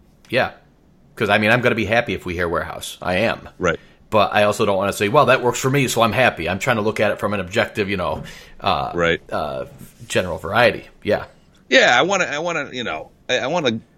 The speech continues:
Speaker 2: say, "Oh, I got something special or something unique happened at my show." And when we don't, when you don't, when you, when you go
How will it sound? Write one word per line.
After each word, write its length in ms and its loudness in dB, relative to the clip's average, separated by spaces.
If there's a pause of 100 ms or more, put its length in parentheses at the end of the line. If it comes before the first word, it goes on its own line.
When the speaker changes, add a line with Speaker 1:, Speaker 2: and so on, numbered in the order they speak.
(200)
Speaker 2:
say, 300 2
"Oh, 140 6
I 60 6
got 160 4
something 260 -2
special 460 2
or 220 6
something 440 -6
unique 360 0
happened 360 0
at 160 4
my 120 -2
show." 500 4
And 440 2 (600)
when 120 -2
we 100 4
don't, 200 4
when 100 2
you 80 4
don't, 160 4
when 160 2
you, 240 0
when 160 -2
you 60 -2
go 360 4